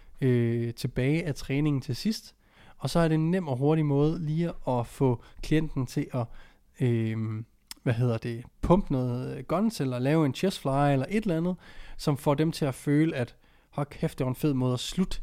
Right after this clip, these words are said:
træningen på," og det var en super nem og hurtig måde at få lidt ekstra arbejde ind på meget, meget kort tid.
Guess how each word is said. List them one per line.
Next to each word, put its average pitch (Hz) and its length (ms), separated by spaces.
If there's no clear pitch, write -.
træningen 131 400
på," 139 160
og 139 160
det 139 80
var 135 60
en 135 60
super 156 340
nem 139 200
og 120 80
hurtig 156 300
måde 147 300
at 151 100
få 127 280
lidt 143 280
ekstra - 320
arbejde 143 480
ind 139 120
på 143 100
meget, 131 360
meget 123 260
kort 151 320
tid. - 260